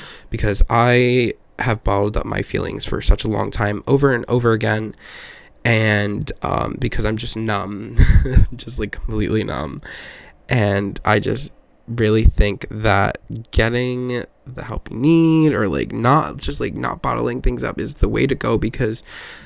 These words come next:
I think everyone needs to be open about how they feel about their mental health and what they're going through. I know some things are really hard to just, like, talk about, but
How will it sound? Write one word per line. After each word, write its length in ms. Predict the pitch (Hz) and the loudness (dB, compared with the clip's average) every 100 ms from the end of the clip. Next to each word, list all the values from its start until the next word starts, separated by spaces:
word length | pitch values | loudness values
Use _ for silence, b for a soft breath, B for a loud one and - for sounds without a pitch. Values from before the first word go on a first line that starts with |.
| B | B
I 60 | 135 | 4
think 140 | - | 4
everyone 280 | 127 127 123 | 2 2 2
needs 160 | 120 - | 2 -2
to 40 | |
be 140 | - - | -2 -2
open 380 | 107 101 107 98 | 0 0 0 -2
about 440 | - 101 87 - | -4 -2 -4 -6
how 200 | - 110 | -4 -2
they 120 | 107 98 | 0 -2
feel 280 | - 101 | -2 -2
about 200 | 90 104 | 0 -2
their 80 | 104 | -2
mental 240 | 101 107 110 | -4 -4 -2
health 240 | 104 107 | -2 0
and 180 | 107 110 | -2 0
what 160 | 101 | 0
they're 120 | - - | 0 -2
going 340 | 104 104 110 | -2 -4 -4
through. 280 | - 107 101 | -2 -2 0
I 100 | 127 | 0
know 140 | 131 | 0
some 300 | 127 - 113 | 0 0 -2
things 200 | 113 113 | -2 -2
are 100 | 104 | -2
really 260 | 104 107 107 | -2 -2 -2
hard 420 | - 123 110 117 | -4 0 2 4
to 80 | 95 | 2
just, 200 | - - | 2 -2
like, 120 | 98 | 4
talk 320 | - - 107 | 4 4 -2
about, 420 | - - - - - B B B B B _ | 0 2 0 -2 -12 B B B B B _
but 340 | - 101 95 | 4 4 -2